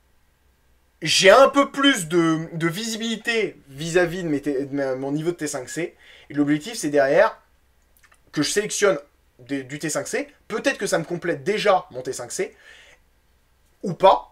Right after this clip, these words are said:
Et ensuite, l'objectif, c'est de, d'ouvrir ce dernier, ce cristal, du coup, le cristal vingt-cinq pour cent que j'aurais gagné également dans le sept point un, pour, du coup, arriver peut-être briseur de trône. Et au pire, il y aura le dix pour cent de, de, du, du, de la queue chevalier.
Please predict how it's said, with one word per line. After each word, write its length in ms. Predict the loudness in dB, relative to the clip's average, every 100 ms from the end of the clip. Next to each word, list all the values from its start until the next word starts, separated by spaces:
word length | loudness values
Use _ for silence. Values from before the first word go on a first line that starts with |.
| _ 4
Et 100 | 8
ensuite, 420 | 8 6 0 2
l'objectif, 560 | 0 0 -4 -2 -4 -4 -18
c'est 460 | -10 -2 0 0 -2 _
de, 380 | -16 0 4 4
d'ouvrir 440 | 2 -4 -2 -2 -2
ce 140 | -4
dernier, 460 | 4 4 4 -2 -4
ce 140 | -4
cristal, 500 | -6 -8 0 2 0
du 100 | -4
coup, 100 | -10
le 60 | -10
cristal 320 | -8 -4 -4
vingt-cinq 260 | -4 -8
pour 120 | -12 -10
cent 80 |
que 60 | -8
j'aurais 180 | -8 -12
gagné 220 | -12 -10
également 280 | -4 -4 -2
dans 80 | -6
le 60 |
sept 180 | -6 -14
point 220 | -12 -14
un, 60 | -14 _ _ _ _ _ _ _ _
pour, 240 | 4 4 4
du 140 | -4
coup, 200 | -8 -12 _ _ _ _ _ _ 4
arriver 480 | 6 6 2 -2 -2
peut-être 380 | -2 2 2 2
briseur 260 | -2 -2
de 100 | -4
trône. 300 | -2 -2 -2 -8 -20 -20 -4
Et 100 | 2
au 100 | 2
pire, 300 | 2 0 2
il 60 | 2
y 20 |
aura 180 | 6 6
le 40 |
dix 120 | 6 -6
pour 200 | -8 -4
cent 220 | -2 -2
de, 420 | -2 -2 -2 -4 -10
de, 160 | -12
du, 360 | -10 -10 -10 -14
du, 340 | -16 -16 -18 -20 -6
de 40 | -2
la 80 | -2
queue 160 | -2
chevalier. 540 | -4 -4 2 2 2